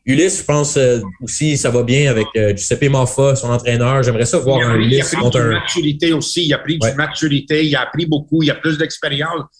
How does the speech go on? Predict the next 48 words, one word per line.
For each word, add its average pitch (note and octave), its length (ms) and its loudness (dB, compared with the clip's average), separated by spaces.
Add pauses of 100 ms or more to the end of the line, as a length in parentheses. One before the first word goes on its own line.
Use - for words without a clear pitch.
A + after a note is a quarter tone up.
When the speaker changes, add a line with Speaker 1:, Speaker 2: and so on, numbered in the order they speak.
(120)
Speaker 2:
Je - 60 -10
suis C#3+ 60 -4
d'accord D#3 320 0
avec C#3 220 0
toi. D3 260 0 (100)
Speaker 1:
Et G#2 100 -2
Speaker 2:
J'ai - 100 0
Speaker 1:
Claggett - 220 0
Speaker 2:
servi E3+ 160 -2
Speaker 1:
aussi. - 100 -2
Speaker 2:
de G3 160 -2
ça G#3+ 160 -2
comme E3+ 220 -2
exemple. F3 440 -2
J'ai, D3 220 -4 (220)
je C3+ 140 0
veux E3 60 4
juste E3+ 300 -2
dire, G3+ 160 -4
t'as E3 120 -2
parlé D#3 320 -2
de E3+ 100 0
la D#3 180 0
région. C#3+ 580 -2 (220)
Oui, E3+ 480 0
ça, F3 240 -2
mais D#3+ 260 2
pour A#3 320 2
retourner F3+ 520 0
dans F3+ 140 -2
les E3 140 0
régions, D#3+ 460 0 (300)
fais A#3 160 0
des G#3+ 180 0
combats E3 520 0
entre D#3+ 260 -2
deux E3 180 2
locales, C#3+ 640 -2 (420)
deux F3 220 0
boxeurs E3+ 380 -2
locaux, D3+ 240 -4 (120)
tu - 120 -4
Speaker 1:
Ouais. G2+ 40 0
Speaker 2:
vas C#3+ 100 -2 (120)
attirer C3+ 300 -4
plus A#2 240 -6
de A2+ 80 -2
monde. F#2+ 240 -10